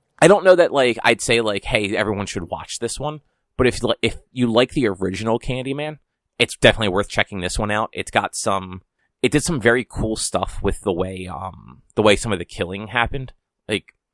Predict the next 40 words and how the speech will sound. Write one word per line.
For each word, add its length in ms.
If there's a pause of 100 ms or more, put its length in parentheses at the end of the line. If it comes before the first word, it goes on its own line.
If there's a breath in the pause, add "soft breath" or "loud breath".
(120)
can't, 360
in, 240
in, 140 (140)
in 160
case 240
you 100
guys 220
or 40
anyone 380
else 160
doesn't 300
know, 180
like, 260 (320)
Candyman 420
has 200
that 180
same, 500
like, 260
myth 300
to, 120
like, 240
as, 120
like, 180
Bloody 240
Mary, 400
like, 320 (240 soft breath)
say 260
his 120
name 180
into 180
a 40
mirror 360
five 320
times 340
and 120
he'll 160
appear 460
and 260
kill 240
you. 180